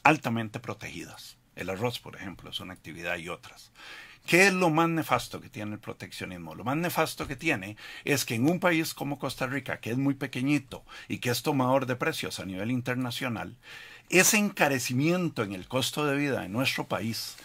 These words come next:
¿verdad?, se transfiere un incremento en los costos de producción de las empresas. Y esas empresas no pueden trasladar esos costos de producción a los consumidores finales.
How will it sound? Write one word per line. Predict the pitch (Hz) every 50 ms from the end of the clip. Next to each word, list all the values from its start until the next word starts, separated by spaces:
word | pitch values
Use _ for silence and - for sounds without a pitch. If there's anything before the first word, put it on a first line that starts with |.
| - - -
¿verdad?, | 73 90 92 95 107 120 - - - - -
se | - - 147 127
transfiere | 123 135 120 113 113 - - - 131 131 139 156 151
un | 143 135
incremento | 135 135 - 127 113 107 117 120 117 - 131
en | 117
los | 101 - -
costos | - 98 - - - 113
de | 98 92
producción | - - 80 82 82 - - 90 95 98
de | 101
las | 104 98 -
empresas. | - - - - 123 - - - - - - - - - _ - - - - - - -
Y | 127 135 131
esas | 143 131 - 175 -
empresas | 208 180 156 - 170 147 - - 156 139
no | 117 117 123 131
pueden | 123 147 165 190 202 185 165 135
trasladar | - 104 104 101 101 101 95 95 95 98 110 120
esos | 127 - 143 117 -
costos | - 110 107 - - 123 117
de | 120 120
producción | - - 135 135 127 - - 113 113
a | 123
los | 117 113
consumidores | - - - - - 90 87 87 95 101 104 -
finales. | - 120 135 160 180 170 143 107 - -